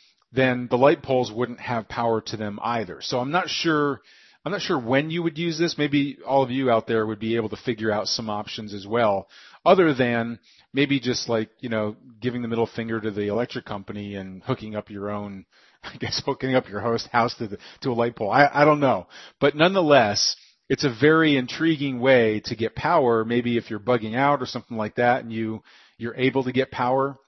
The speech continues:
uh, somewhere along the way to, to charge batteries. I use a solar power thing, but, um, anyway,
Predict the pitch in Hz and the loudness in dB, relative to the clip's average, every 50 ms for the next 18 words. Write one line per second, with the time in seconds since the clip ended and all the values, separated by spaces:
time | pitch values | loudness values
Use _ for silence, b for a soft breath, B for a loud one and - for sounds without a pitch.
0 | _ _ _ _ _ _ _ _ _ _ _ _ _ _ - _ _ - 117 107 | _ _ _ _ _ _ _ _ _ _ _ _ _ _ -20 _ _ -10 -8 -6
1 | 107 104 104 104 101 101 95 - _ _ _ 123 120 - - 131 135 131 123 123 | -6 -6 -6 -8 -8 -10 -14 -18 _ _ _ -16 -10 -6 -4 -2 0 0 2 0
2 | 127 127 120 117 117 117 123 131 110 107 95 95 - - - 104 92 - - - | 0 -2 0 2 4 4 4 4 2 0 -4 -4 -10 -12 -14 -14 -12 -12 -6 -4
3 | 127 120 123 123 120 113 - - - - _ _ - 101 - 113 113 117 120 123 | -2 0 0 -2 -4 -6 -10 -10 -10 -12 _ _ -12 -8 -6 -4 -2 -2 -2 -2
4 | 123 123 113 113 117 123 120 104 107 - - - 120 123 120 113 101 - 107 98 | -2 -2 0 0 0 0 -2 -4 -6 -6 -4 -2 -2 -2 -2 -4 -4 -4 -6 -6
5 | 98 98 95 - 107 107 107 113 117 110 B B B B B B B B B B | -6 -6 -8 -8 -10 -10 -6 -6 -6 -6 B B B B B B B B B B
6 | - 107 107 107 107 107 - 151 156 151 120 101 98 95 | -8 -6 -6 -6 -6 -4 -2 0 0 2 0 0 -4 -4